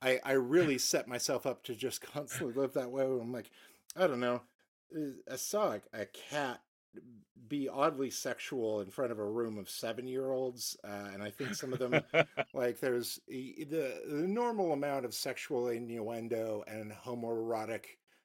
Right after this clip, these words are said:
Speaker 1: uh, subtext that you would expect from a show about a rock and roll cat,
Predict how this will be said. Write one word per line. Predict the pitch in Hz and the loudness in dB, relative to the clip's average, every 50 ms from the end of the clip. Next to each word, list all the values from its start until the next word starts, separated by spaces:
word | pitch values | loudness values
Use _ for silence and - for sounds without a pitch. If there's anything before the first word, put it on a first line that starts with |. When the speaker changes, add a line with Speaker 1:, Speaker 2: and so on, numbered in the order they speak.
| _ _ _ _ _ - 113 | _ _ _ _ _ -10 -8
Speaker 1:
uh, | 113 110 110 107 107 107 104 107 98 78 - - | -6 -4 -4 -4 -4 -4 -4 -4 -6 -8 -10 -8
subtext | - - - 139 120 123 - 123 120 117 107 - - - | -6 -4 -4 -4 -6 -6 -6 -4 -4 -4 -4 -6 -6 -6
that | - 117 | -6 -6
you | 90 117 117 117 | -6 -4 -2 -2
would | 120 110 | -2 -2
expect | 107 98 - - - 127 117 110 - - | -4 -8 -10 -10 -6 -6 -6 -6 -8 -12
from | - - - - 131 120 117 113 110 - | -18 -16 -10 -8 -6 -6 -6 -8 -10 -10
a | 135 117 | -10 -10
show | 104 - - 127 120 113 110 | -8 -6 -4 -4 -2 -2 -2
about | 110 107 117 110 110 110 | -2 -4 -4 -4 -2 -2
a | 107 | -2
rock | 107 101 107 110 104 - | -2 -2 -4 -4 -4 -6
and | 123 104 98 | -6 -6 -4
roll | 113 113 113 110 - | -2 -2 -2 -2 -4
cat, | - - - 147 143 - - - | -6 -8 -8 -8 -8 -10 -14 -20